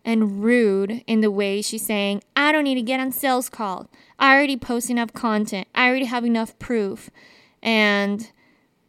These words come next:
but the way she says it is just so mean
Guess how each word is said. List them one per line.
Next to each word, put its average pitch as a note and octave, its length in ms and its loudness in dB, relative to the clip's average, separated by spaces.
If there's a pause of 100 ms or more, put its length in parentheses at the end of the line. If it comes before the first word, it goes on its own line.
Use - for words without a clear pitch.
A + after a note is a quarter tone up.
(440)
but A#3 140 -4
the A#3 120 0
way A#3+ 260 2
she C4 180 -4
says A#3 300 -2
it A3 180 -2
is G#3+ 160 -2
just G#3+ 200 -4
so B3 640 0 (880)
mean A3+ 880 4